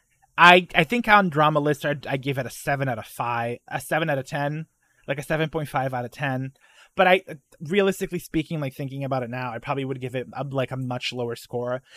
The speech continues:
Maybe, like, a five out of ten. A five Golden Bloods out of ten. I don't know. It's, again,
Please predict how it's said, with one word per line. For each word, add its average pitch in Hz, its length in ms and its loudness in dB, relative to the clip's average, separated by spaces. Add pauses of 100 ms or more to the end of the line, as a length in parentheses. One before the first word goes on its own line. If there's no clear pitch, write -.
(160)
Maybe, 165 160 -2
like, 170 160 -2
a 139 60 -6
five 135 480 -4
out 135 120 -2
of 127 80 -8
ten. 139 500 -6 (1300)
A 175 80 4
five 156 400 4
Golden 147 320 0
Bloods 139 280 0
out 135 120 -2
of 135 100 -2
ten. 131 320 -4 (160)
I 151 60 -10
don't 131 160 -6
know. 131 440 -2
It's, - 400 -2 (800)
again, 160 400 6